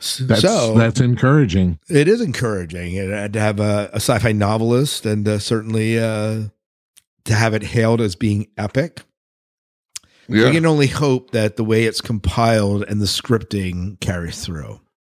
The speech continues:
Speaker 1: that the story carries it.
Speaker 2: Mm-hmm.
Speaker 1: But that
Speaker 3: Yeah.
Speaker 1: does give me hope. It does give me hope, right?
Speaker 3: Same here. Yeah, I, I'm, I'm, I'm, I'm already optimistic, but I feel like it's good to have that reinforcement.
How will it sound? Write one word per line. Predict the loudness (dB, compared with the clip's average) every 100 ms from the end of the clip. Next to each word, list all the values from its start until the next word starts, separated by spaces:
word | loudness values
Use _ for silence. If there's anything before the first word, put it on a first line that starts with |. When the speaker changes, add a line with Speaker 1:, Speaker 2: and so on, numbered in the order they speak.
| _ _
Speaker 1:
that | -10 -4
the | -2
story | 2 2 2
carries | -2 -8 -10 -16
it. | -16 _ _ _ _ _ _ _ _ _ 0
Speaker 2:
Mm-hmm. | 4 4 2 0 -4 _ _ _ _ _ _ _ _ _ _ _ _ _ _ _ _ _ -20 _
Speaker 1:
But | 0
that | 2 4
Speaker 3:
Yeah. |
Speaker 1:
does | 2 0
give | -2
me | 0
hope. | 2 0 -4 _ -20 _ _ _
It | -6
does | -4 -4
give | -4
me | -2
hope, | -2 -6 -12
right? | -10 -10 -12 _ _ _ _ _ _ _ -6
Speaker 3:
Same | 0 2
here. | 2 2
Yeah, | 2 0 -2 -4
I, | -4 -4 -4
I'm, | -4 -4 -4 -8
I'm, | -8 -8 -6
I'm, | -2 -2 -4 -6
I'm | -2 0 2
already | 2 2 2 2
optimistic, | 0 -2 -6 -4 -4 -2 -2
but | -2 0
I | 0 0
feel | -2 0
like | 0 -2 _ _ _ _ _ _ _ -6
it's | -2
good | 0 0
to |
have | 2 0
that | 0 0
reinforcement. | 0 -2 -2 -4 -4 -12 -16